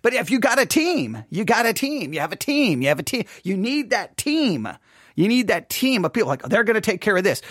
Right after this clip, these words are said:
They're gonna help with this. Okay, you can help with this." And you got everyone working together to benefit that ministry. You gotta have everyone b-, come pulling their resources for one goal, the betterment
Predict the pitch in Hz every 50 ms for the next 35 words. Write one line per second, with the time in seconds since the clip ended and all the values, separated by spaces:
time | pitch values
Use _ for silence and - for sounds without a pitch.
0 | 143 - 151 190 240 220 240 220 196 175 208 202 - 190 - 196 139 107 - -
1 | - - - 170 - 131 - - - - - 202 277 - 254 220 220 208 - 220
2 | 185 190 170 131 - - - - 185 214 240 208 233 214 190 - - 233 247 294
3 | 285 269 285 277 262 247 226 226 262 247 - 277 254 247 208 - 196 180 160 127
4 | - 196 226 302 320 269 214 180 185 180 - - - - 190 156 117 - 190 226
5 | 247 262 247 - - - 214 220 220 208 - 226 - - 185 175 185 185 - 156
6 | 165 185 226 269 320 320 294 - - - 135 104 - - - - 180 190 247 247
7 | 240 214 202 185 175 175 240 254 302 294 302 302 277 185 - - - - 202 175
8 | 143 127 - - - - _ _ - - - 269 311 330 320 311 302 285 254 196
9 | 156 247 254 247 233 202 240 294 330 349 - - 226 202 160 151 - - 185 185
10 | 175 - - 214 196 156 175 247 285 294 277 196 262 277 269 220 143 120 - -
11 | - - 180 190 127 208 233 254 262 277 262 262 254 240